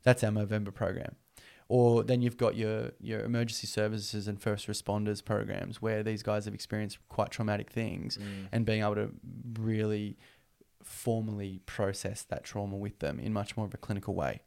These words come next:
Speaker 2: Yeah.
Speaker 1: Or is it veterans that have come back from combat? Is it domestic violence and people who have, have been through trauma? Is it a, a grief and loss program for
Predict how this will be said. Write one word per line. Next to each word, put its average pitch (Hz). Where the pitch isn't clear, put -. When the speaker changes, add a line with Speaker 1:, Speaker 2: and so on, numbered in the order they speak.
Speaker 2:
Yeah. 95
Speaker 1:
Or 117
is 120
it 120
veterans -
that 104
have 104
come 110
back 107
from 107
combat? -
Is 120
it -
domestic 123
violence 117
and 113
people 117
who 113
have, 110
have 110
been 110
through 107
trauma? 127
Is 123
it 127
a, 110
a 110
grief 131
and 117
loss 127
program 104
for 107